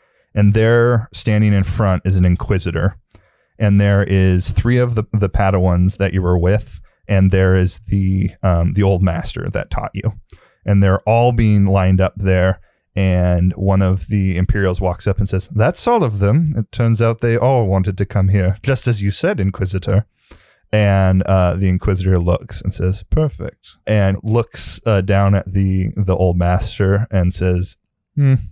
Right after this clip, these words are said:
this one's too old to be useful," and takes the blade and just chops it down. And his head just cuts off and, and just rolls, rolls forward. Uh, and then he walks, he takes one step forward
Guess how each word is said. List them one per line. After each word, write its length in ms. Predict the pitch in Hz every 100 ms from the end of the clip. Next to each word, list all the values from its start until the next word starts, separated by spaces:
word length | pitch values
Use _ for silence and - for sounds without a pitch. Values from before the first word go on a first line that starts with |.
| - - - _ _
this 200 | 135 -
one's 280 | 92 95 -
too 240 | - 101
old 420 | 101 104 104 101 98 - -
to 80 | -
be 140 | 101
useful," 640 | 101 101 101 - - 104 101 - _ -
and 80 | 101
takes 260 | 107 -
the 100 | 104
blade 380 | 92 95 92 90
and 80 | 85
just 180 | 85 - -
chops 320 | - 101 -
it 140 | - 92
down. 380 | 90 82 95 - _ _
And 320 | 101 95 85 85
his 200 | 95 -
head 160 | 90
just 220 | 85 - - _ _ _
cuts 260 | - 98 -
off 340 | 85 - -
and, 200 | 98 87
and 140 | 95 92
just 180 | 98 95
rolls, 460 | 87 85 82 - -
rolls 320 | 107 95 - -
forward. 420 | - 107 120 - - _ _ _ -
Uh, 140 | 104
and 120 | 101 202
then 80 | 202
he 80 | 202
walks, 480 | 98 104 - - - -
he 100 | 104
takes 320 | 110 98 -
one 160 | 98
step 280 | 95 - 92
forward 500 | - 95 92 95 107